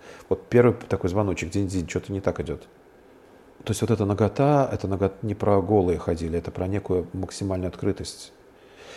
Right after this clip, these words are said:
Первое, что сделали Адам и Ева после грехопадения, сшили себе опоясание из смоковных листьев. Доверие потеряно, всё. Маска некая одета. Вот, некая его стеночка та самая появилась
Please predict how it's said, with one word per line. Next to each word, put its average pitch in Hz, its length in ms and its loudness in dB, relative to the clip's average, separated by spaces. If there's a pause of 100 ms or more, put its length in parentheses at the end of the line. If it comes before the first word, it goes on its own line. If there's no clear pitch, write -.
(160)
Первое, 107 260 10
что 95 260 2
сделали 87 460 4
Адам 87 320 4
и 90 40 0
Ева 87 240 4
после 85 280 -4
грехопадения, 92 640 0
сшили 95 280 -2
себе 85 260 0
опоясание 95 540 2
из 80 60 -8
смоковных 85 420 -6
листьев. 85 320 -6 (640)
Доверие 90 320 0
потеряно, 85 460 -8
всё. 82 280 -10 (640)
Маска 87 420 -4
некая 82 300 -8
одета. - 320 -10 (1600)
Вот, 92 520 0
некая 101 300 0
его 92 100 4
стеночка - 500 0
та 80 100 -6
самая 80 260 -8
появилась 80 560 -10